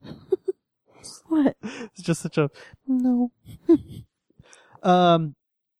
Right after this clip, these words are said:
Speaker 2: the S T D segment.
Speaker 1: Okay.
Speaker 2: Save the date. We may not be putting out shows, but we have a couple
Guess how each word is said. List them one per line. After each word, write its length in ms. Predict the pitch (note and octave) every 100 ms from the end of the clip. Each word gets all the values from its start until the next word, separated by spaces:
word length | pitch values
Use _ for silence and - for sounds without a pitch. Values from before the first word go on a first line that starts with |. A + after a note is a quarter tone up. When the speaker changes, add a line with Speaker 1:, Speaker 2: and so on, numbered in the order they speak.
| _ _ _ _ -
Speaker 2:
the 160 | F3
S 160 | G3+ -
T 160 | A3+
D 160 | G3 G3
segment. 640 | - D3+ B2+ A#2+ G#2 - _ _ - - - - _ _ _ _
Speaker 1:
Okay. 460 | A3 A3+ - G3+ A3 _ _ _
Speaker 2:
Save 340 | - - F#3 G#3
the 80 | G#3+
date. 420 | D#3 B2+ B2 - _ _ _ _ _ _ _ _ _
We 120 | D#3
may 180 | D#3+ G3+
not 160 | A3
be 100 | G3+
putting 240 | F#3+ G3+ G3
out 140 | G3
shows, 280 | - F3 D3+
but 120 | C#3+
we 100 | C#3+
have 140 | D#3 D#3+
a 40 |
couple 420 | D#3 E3+ E3 D#3+